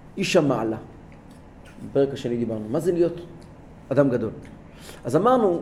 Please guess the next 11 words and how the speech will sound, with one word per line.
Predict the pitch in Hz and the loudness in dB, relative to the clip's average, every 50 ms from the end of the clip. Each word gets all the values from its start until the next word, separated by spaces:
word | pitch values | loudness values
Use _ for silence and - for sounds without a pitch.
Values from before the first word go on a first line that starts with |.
| - - | -6 -10
שישנם | - - - 156 156 147 - 220 247 254 247 | -12 -6 -4 -4 -4 -2 -2 0 2 2 2
מעלות | 180 147 156 170 185 180 - - - - - - - 143 | 2 4 4 6 6 6 4 2 -4 -12 -16 -12 -6 -6
בתחום | 139 135 - 185 180 151 135 101 - - - - - | -6 -2 2 2 4 4 2 0 -4 -8 -12 -12 -12
השכל, | - - 113 98 - - - - - - - - - - - - - - - - - - - - - - - - | -10 -6 -6 -6 -6 -8 -10 -10 -12 -18 -20 -20 -20 -20 -20 -20 -20 -20 -20 -20 -20 -20 -20 -20 -20 -18 -12 -10
ישנם | 143 131 143 170 226 262 277 262 | -8 -4 2 4 4 4 4 4
מעלות | 214 156 160 196 233 233 - 175 | 4 4 6 6 6 6 6 4
בתחום | 175 - - 202 208 208 202 - - - - - | 0 0 2 2 2 2 2 -4 -8 -12 -8 -4
המידות. | 147 151 160 165 160 180 - - - - - - - - - - - - | 0 2 4 6 6 6 4 2 -4 -8 -10 -14 -16 -18 -20 -14 -4 0
מה | 139 143 | 0 2
זה | 131 143 | 2 2
מידות? | 127 120 117 156 190 208 202 - - | 0 4 6 6 6 6 4 -2 -12